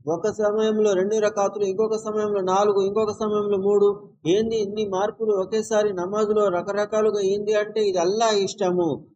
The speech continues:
ప్రవక్త గారు ఎలా నేర్పించారో, "అతీఉల్లాహ అతీఉర్ రసూల్", అల్లా మరియు ఆయన ప్రవక్తను విధేయత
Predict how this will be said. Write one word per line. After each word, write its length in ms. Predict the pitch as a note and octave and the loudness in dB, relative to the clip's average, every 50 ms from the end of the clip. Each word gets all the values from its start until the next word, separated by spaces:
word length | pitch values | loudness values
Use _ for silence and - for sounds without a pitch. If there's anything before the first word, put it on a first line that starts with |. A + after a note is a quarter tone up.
| _ _ - | _ _ -2
ప్రవక్త 400 | D3+ E3+ F3 F#3+ G3+ G3+ - G#3+ | 0 2 2 2 0 -2 -2 -2
గారు 240 | G3 G3+ G3 F#3+ F3+ | 0 2 2 2 2
ఎలా 300 | E3+ F3 F#3+ G#3 G#3 G3+ | 2 2 2 2 2 2
నేర్పించారో, 1040 | F#3 F3+ G3 G#3+ G#3+ G#3+ A3 G#3 G#3 G3 F#3 - G3 F3+ F3 E3 E3+ F3+ A3+ A3 - - _ _ - | 0 0 -2 -2 -2 -2 -2 -4 -4 -4 -4 -2 0 2 2 2 2 0 0 -2 -8 -18 _ _ -4
"అతీఉల్లాహ 960 | D3+ D#3+ - - A3 A3 G#3+ G3+ F#3+ F#3+ F#3 F#3+ G#3 G#3+ A3+ A#3+ A#3 A3 G#3 G3+ | -4 -4 -2 0 2 2 4 4 2 2 2 2 2 2 2 0 2 2 2 0
అతీఉర్ 440 | G3+ - G#3 G#3 G3+ F#3+ F#3 F#3+ | 0 0 0 0 0 0 0 0
రసూల్", 540 | F#3+ F#3 - B3 B3+ B3 A#3 F#3 C#3 - - - - - - | -2 -2 0 0 2 4 4 2 2 -2 -6 -16 -16 -8 -4
అల్లా 300 | D3+ F3+ G3 G#3 A3 A3 | 0 2 2 4 4 2
మరియు 220 | G#3 G#3 G3+ G#3 G3+ | 2 2 2 2 2
ఆయన 200 | G3 G3 F#3+ F#3 | 2 2 0 -2
ప్రవక్తను 640 | F#3 F#3+ F#3 G3 G#3+ G#3+ G#3+ - - A3 G#3 G#3 | 0 0 0 2 2 0 -2 -2 -4 -4 -4 -2
విధేయత 520 | G3 F#3 G3 G#3 A#3 A#3+ A#3+ A#3 A#3+ A3+ | 0 2 2 4 4 2 2 2 0 -4